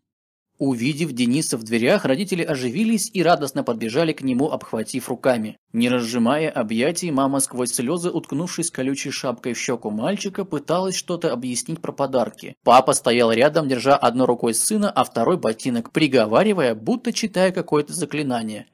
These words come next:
"Вернулся и молодец, вернулся и молодец".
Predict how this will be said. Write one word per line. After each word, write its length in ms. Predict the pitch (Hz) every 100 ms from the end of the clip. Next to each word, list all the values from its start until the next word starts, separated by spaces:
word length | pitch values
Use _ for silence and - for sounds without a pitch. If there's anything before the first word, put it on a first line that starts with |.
| _
"Вернулся 640 | 113 123 104 170 254 123
и 80 | 117
молодец, 560 | 104 104 110 202 - -
вернулся 560 | 117 113 233 277 -
и 80 | 117
молодец". 540 | 107 107 160 190 -